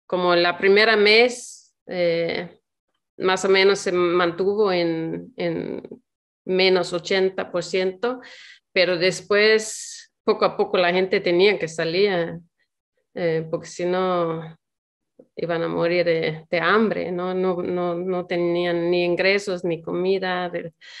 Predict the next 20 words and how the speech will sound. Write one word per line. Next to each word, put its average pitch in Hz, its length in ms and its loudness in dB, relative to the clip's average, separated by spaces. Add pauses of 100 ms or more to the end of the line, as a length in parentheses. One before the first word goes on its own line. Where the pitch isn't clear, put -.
(260)
así 175 180 -6
que 185 80 0
poco 220 260 2
a 214 140 2
poco, 180 440 -2 (960)
eh, 170 640 -4 (340)
tenían 202 300 6
que 196 120 2
romper 185 500 2
<laughs> - 100 -20
con 175 180 -2
la 180 160 -4
cuarentena, 170 600 -2
no, 165 200 -2
no, 170 300 0
no 170 260 0
había 165 300 0
otra, 165 400 -6 (640)
eh, 156 360 -8 (160)
opción. 160 640 -6